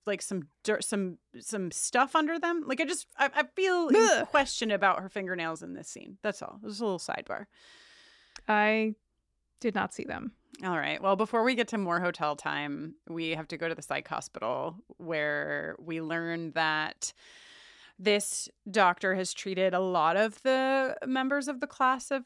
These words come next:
Speaker 1: nineteen eighty-nine, including Ray. And he's got two patients right upstairs. They've been there for four years, Billy and Peggy.
Speaker 2: So Billy is described as being in a waking coma.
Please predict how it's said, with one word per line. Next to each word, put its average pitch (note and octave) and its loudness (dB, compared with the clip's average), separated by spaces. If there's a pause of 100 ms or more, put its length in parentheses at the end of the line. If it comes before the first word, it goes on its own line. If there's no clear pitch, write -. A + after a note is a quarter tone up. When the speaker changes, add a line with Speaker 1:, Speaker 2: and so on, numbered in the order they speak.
Speaker 1:
nineteen B3+ -4
eighty-nine, A#3 -2
including D3+ -4
Ray. B3 0 (920)
And F#3+ -6
he's F#3+ -2
got - 2
two D#4+ 6
patients A#3+ 0
right C4 6
upstairs. - -2
They've A3 -2
been C#4 2
there C#4+ 4
for C4 -6
four C#4+ -2
years, - -4
Billy A3+ 0
and C4+ 0
Peggy. G3+ -4 (1200)
Speaker 2:
So C4+ 0
Billy E4+ 8
is F4+ 6
described A#3 4
as G#3+ 4
being G#3+ 4
in G#3 2
a G3 2
waking G3+ 2
coma. B3 4